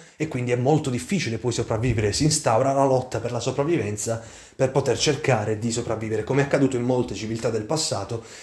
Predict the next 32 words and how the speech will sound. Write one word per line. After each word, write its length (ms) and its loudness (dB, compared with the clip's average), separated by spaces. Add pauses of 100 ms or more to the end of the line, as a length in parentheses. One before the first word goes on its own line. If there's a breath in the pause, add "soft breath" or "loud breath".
che 320 0
finendo 380 2
appunto 320 0
le 80 0
risorse 400 0
alimentari 640 0
per 100 -8
eccessiva 640 -4 (340 loud breath)
caccia 480 0 (360 loud breath)
o 100 2
pesca, 560 4 (520 loud breath)
ovviamente 380 4
poi 140 6
hanno 80 4
dovuto 260 4
cercare 400 2
di 80 -2
trovare 400 4
altre 280 0
fonti 260 0
alternative, 800 0
molto 300 -4
spesso 720 -2
di 160 -6
cibo, 320 -2
e 60 2
molto 240 4
spesso 340 -4
ovviamente 380 -2
sono 180 -4
andati 460 -4
incontro 800 -2